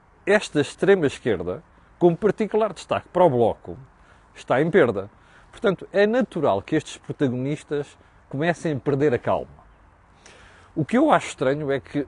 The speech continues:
não vi Bernardino Soares muito fazer estas figuras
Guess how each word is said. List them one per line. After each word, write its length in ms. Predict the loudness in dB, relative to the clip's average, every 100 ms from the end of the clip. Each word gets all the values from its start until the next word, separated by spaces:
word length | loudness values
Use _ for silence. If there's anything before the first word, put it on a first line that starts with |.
| -4
não 340 | -4 0 0
vi 180 | 0 0
Bernardino 640 | 0 -2 0 -2 -2 -6
Soares 420 | -8 -2 -2 -2
muito 300 | -8 -4 -4 -6 -16 -12 -12
fazer 300 | -4 0 4
estas 300 | 4 2 -2
figuras 520 | -2 0 2 2 0